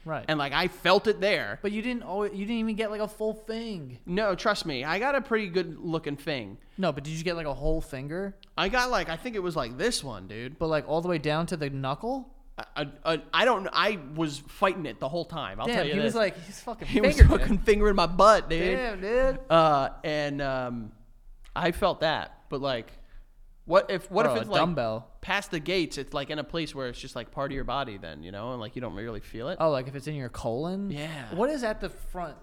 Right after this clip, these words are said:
Speaker 1: here?
Speaker 2: Sphincter.
Speaker 1: No. <laughs> No, like, once you get inside, right?
Speaker 2: I think that's your sphincter, dude.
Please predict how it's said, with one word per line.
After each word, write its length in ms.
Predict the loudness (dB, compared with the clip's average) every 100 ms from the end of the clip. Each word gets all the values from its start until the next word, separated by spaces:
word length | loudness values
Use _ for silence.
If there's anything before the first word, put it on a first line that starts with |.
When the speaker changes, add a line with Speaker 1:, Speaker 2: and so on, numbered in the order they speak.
| -18
Speaker 1:
here? 340 | -14 -14 -14 -10
Speaker 2:
Sphincter. 600 | -2 0 0 -2 -10 -10 -20 -16 -6
Speaker 1:
No. 300 | -4 -4 -6
<laughs> 40 | -12 -12 -10 -8 -8 -8 -6 -6 0
No, 180 | 4 6
like, 220 | 4 2 -2 -18 -20 -6
once 200 | -2 0
you 80 | 0
get 140 | 0
inside, 540 | 0 -2 2 2 0 -8 -10
right? 240 | -4 -2 0
Speaker 2:
I 60 | 0
think 140 | 2
that's 160 | 0 -2
your 80 | -6
sphincter, 460 | -2 -4 -4 -8
dude. 260 | -8 -10